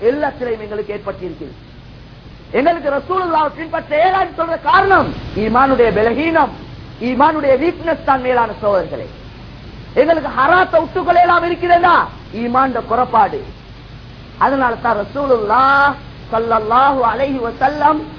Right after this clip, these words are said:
பன்னெண்டு, பதிமூணு வருஷமாக உள்ளங்களை சீராக்கினாங்க சஹாபாக்கள். ஆரம்பத்திலே ரசூலுல்லாஹ்வுக்கு நபி பட்டம் கிடைச்ச உடனே தொழுகை இறங்கிச்சா? ஜினா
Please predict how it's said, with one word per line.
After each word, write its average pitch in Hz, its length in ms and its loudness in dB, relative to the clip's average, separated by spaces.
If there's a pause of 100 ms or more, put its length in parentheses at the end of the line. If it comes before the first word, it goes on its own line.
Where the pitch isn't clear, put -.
(160)
பன்னெண்டு, 247 440 2 (100)
பதிமூணு 254 420 2
வருஷமாக 247 720 4 (320)
உள்ளங்களை 269 600 2 (100)
சீராக்கினாங்க 208 640 0 (380)
சஹாபாக்கள். 190 600 2 (600)
ஆரம்பத்திலே 247 760 4 (220)
ரசூலுல்லாஹ்வுக்கு 247 560 2
நபி 226 180 0
பட்டம் 247 340 0
கிடைச்ச 254 260 2
உடனே 254 200 2
தொழுகை 254 300 4
இறங்கிச்சா? 254 540 4 (1200)
ஜினா 254 180 4